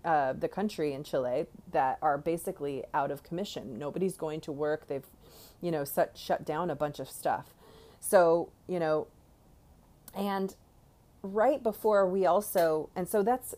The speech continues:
to me, that's the, the Mercury retrograde, that, that kind of started something, that, that eclipse. And then the Mercury retrograde happened in Cancer, and Cancer,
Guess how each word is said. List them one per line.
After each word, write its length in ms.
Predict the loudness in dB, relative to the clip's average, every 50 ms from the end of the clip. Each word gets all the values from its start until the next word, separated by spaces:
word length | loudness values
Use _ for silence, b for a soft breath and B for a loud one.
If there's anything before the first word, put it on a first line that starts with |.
| -14 -6
to 100 | -2 0
me, 280 | 2 2 2 2 2 2
that's 300 | 0 -2 -2 -4 -8 -14 -14 -16 -16 -18 -18 _ -8
the, 320 | -2 0 2 2 2 0 -2
the 100 | -4 -4
Mercury 280 | -4 -4 -4 -2 0 0
retrograde, 520 | 0 0 -2 -4 -2 0 0 0 0 0
that, 240 | 2 2 2 2 0 -4 -14 B B B B B B B B B B B B B B B B B B B B B B B B B B -6
that 140 | -6 -6
kind 180 | -4 -2 -2 -2
of 80 | -2 -2
started 720 | -4 -6 -8 -4 0 4 4 6 6 6 6 4 4 2
something, 680 | -2 -2 -2 -2 -2 -4 -6 -8 -8 -8 -8 -10 -14 -16 -4 4
that, 260 | 6 6 6 6 4 -2 -12 -8
that 240 | -2 2 4 4 4
eclipse. 680 | 4 0 0 0 2 2 2 0 -2 -6 -6 -6 -8 -10 b b b b b b b -2
And 220 | 2 2 4 4 4
then 160 | 2 2 2
the 80 | 0
Mercury 280 | 0 0 -2 -2 0 2
retrograde 460 | 2 2 2 0 0 2 2 2 4
happened 360 | 4 2 2 2 2 0 -2
in 100 | -2 -6
Cancer, 500 | -6 -4 -2 -2 -2 0 0 0 0 0 0
and 120 | -4 -10 -12
Cancer, 680 | -8 -6 -4 -4 -4 -4 -6 -6 -6 -6 -6 -6 -10